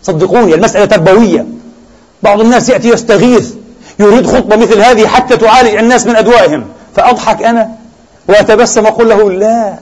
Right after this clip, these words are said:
لن تنفع المواعظ". المواعظ كما قلت في الخطبة السالفة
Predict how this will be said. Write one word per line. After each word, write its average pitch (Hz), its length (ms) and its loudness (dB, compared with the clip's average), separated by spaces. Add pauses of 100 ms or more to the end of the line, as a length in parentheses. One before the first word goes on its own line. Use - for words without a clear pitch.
لن 233 260 2
تنفع 233 360 0
المواعظ". 196 600 2 (920)
المواعظ 202 460 2
كما 233 180 2
قلت 202 200 -2
في 202 60 -8
الخطبة 208 280 -4
السالفة 262 600 0